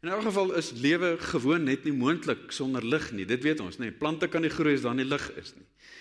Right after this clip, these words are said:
Die meeste van die diere sal ook nie regkom nie, die insekte, die voëls, niks sal regkom nie. Ons sou nie kos hê nie. Ons sou net nie kon lewe as dit pikdonker was nie.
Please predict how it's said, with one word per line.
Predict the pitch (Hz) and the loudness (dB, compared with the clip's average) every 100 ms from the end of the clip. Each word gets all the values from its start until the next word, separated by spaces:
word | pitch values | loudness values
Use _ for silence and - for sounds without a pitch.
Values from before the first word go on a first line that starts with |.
| - - - _ | -20 -20 -20 _
Die | 123 | -2
meeste | 151 175 | 0 2
van | 165 175 | 0 0
die | 160 | 0
diere | 131 156 165 | 2 2 2
sal | 165 156 | 0 0
ook | 156 | 2
nie | |
regkom | 151 139 - 147 | 2 0 -2 -2
nie, | 143 | -2
die | 151 | -2
insekte, | 151 151 147 151 | -2 -2 -2 -2
die | 135 | -2
voëls, | 156 143 143 | 2 2 2
niks | 143 147 | -2 0
sal | 156 | 0
regkom | 131 131 139 | 0 -2 -4
nie. | 143 | -2
Ons | 180 | -2
sou | 185 | 0
nie | 190 190 | -2 0
kos | 160 147 | 2 2
hê | 139 | 2
nie. | 131 139 - - _ - | -2 -4 -12 -20 _ -14
Ons | 123 | -8
sou | 147 | -6
net | 143 143 | -4 -4
nie | 147 151 | -8 -8
kon | 135 117 | -6 -6
lewe | 101 107 117 98 85 - _ _ _ _ _ - | -2 -2 0 -2 -4 -18 _ _ _ _ _ -12
as | 104 | -10
dit | 110 - | -10 -10
pikdonker | 123 117 113 120 107 | -10 -8 -6 -4 -4
was | 76 73 | -6 -10
nie. | - | -16